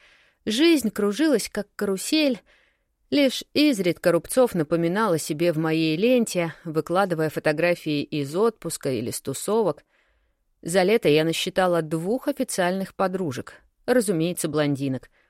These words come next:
Лёля к началу нового учебного года переключилась на кей-поп,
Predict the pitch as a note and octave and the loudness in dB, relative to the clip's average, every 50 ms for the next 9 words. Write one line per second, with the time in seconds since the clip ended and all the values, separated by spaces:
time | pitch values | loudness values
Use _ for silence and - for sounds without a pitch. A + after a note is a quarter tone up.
0 | _ _ _ _ _ _ _ _ _ _ _ _ _ - - G#3+ A3 A3 A3+ A3+ | _ _ _ _ _ _ _ _ _ _ _ _ _ -2 2 4 6 6 6 6
1 | F#3+ D#3+ - E3 D3 D3 - F#3+ F#3 E3+ E3 D#3 D3+ E3 F3 F3 D#3+ D3 D3 D3+ | 4 2 2 2 0 2 2 2 2 4 4 2 2 2 2 2 2 2 2 2
2 | D3 D3 - F#3+ E3 D#3+ E3+ D#3 C#3 D#3 D3+ D3+ G3 G#3+ G3+ F3 - - E3 D3+ | 2 2 0 -2 -2 -2 -2 0 0 0 0 0 0 0 0 -2 -2 0 -2 -2
3 | - - D#3+ D3+ - - F3+ D3 C3+ - - E3 D3 C#3+ - D#3+ C#3+ D3 - - | 0 -2 -4 -4 -2 -2 -2 -2 -2 -2 -2 -4 -4 -4 -2 -2 -2 -2 2 4
4 | C4 C#4 C#4 - | 4 4 4 0